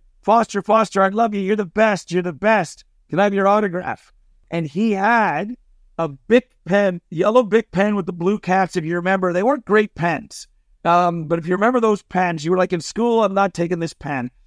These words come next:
I want to get the pen that self, y-, you know, you remember the one you can erase? Remember they made a pen that you can erase, kids, if you remember that one. But I'm left-handed, so I would smudge my writing, so I have to use a pencil. But anyway,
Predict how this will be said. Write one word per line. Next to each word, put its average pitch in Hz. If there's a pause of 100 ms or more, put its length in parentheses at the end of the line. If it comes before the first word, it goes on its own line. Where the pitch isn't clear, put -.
(240)
I 190
want 269
to 233
get 202
the 151
pen 196
that 170
self, 190 (380)
y-, 165
you 180
know, 180
you 180
remember 220
the 196
one 185
you 180
can 143 (280)
erase? 147
Remember 202
they 214
made 214
a -
pen 196
that 175
you 147
can 135
erase, 147
kids, 117
if 120
you 131
remember 143
that 147
one. 131 (220)
But 165
I'm 247
left-handed, 254
so 202
I 202
would 185
smudge 220
my 196
writing, 214 (260)
so 156
I 190
have 202
to 202
use 190
a 170
pencil. 165
But 220
anyway, 220